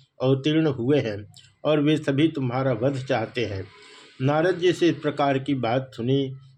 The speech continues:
तब से कंस देवकी से उत्पन्न प्रत्येक लड़के को मारने लगा। उस समय कंस के भय से यादवों में भगदड़ मच गई और वे महान कष्टों का अनुभव करने लगे। तदनंतर देवकी के सातवें गर्भ में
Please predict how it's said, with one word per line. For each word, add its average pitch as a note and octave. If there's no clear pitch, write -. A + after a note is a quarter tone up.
तब D3+
से F3+
कंस D3
देवकी C3
से D#3
उत्पन्न C#3+
प्रत्येक E3
लड़के C3+
को C3
मारने G#2+
लगा। G2+
उस E3
समय D3+
कंस D#3
के C#3+
भय C3
से C#3+
यादवों B2
में C3
भगदड़ A#2
मच C3+
गई G#2+
और D3+
वे D3
महान C3
कष्टों C3
का C#3+
अनुभव A2+
करने B2
लगे। G#2
तदनंतर C#3
देवकी C3+
के C3+
सातवें B2+
गर्भ C3
में C3+